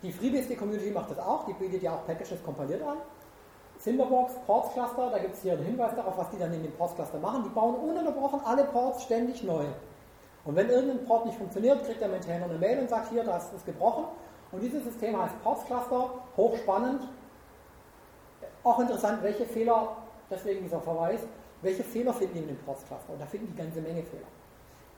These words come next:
Mich interessieren, wie oft ist das Ding konsistent und wenn ich es konsistent habe, verbau-, verpacke ich es als Packages und wenn ich es möchte, vergleiche ich die dort installierten Packages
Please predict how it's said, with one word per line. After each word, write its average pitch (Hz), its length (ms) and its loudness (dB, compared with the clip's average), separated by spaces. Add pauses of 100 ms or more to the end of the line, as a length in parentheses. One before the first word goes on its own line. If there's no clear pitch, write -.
(600)
Mich 196 180 -2
interessieren, 226 520 2
wie 226 80 2
oft 208 220 2
ist - 140 -8
das 185 140 -8
Ding 160 340 -4
konsistent 165 600 -2 (640)
und 170 160 -2
wenn 226 100 4
ich 233 80 0
es - 60 -6
konsistent 233 360 -4
habe, 214 160 -2 (140)
verbau-, 170 400 2
verpacke 190 380 -2
ich 220 60 -6
es - 280 -12
als 160 120 -8
Packages 254 440 0 (720)
und 185 180 4
wenn 196 140 4
ich 180 60 0
es 180 80 -6
möchte, 202 460 4 (920)
vergleiche 170 480 6
ich 294 80 -2 (140)
die 202 140 -8
dort 233 200 6
installierten 185 480 -2
Packages 233 400 -2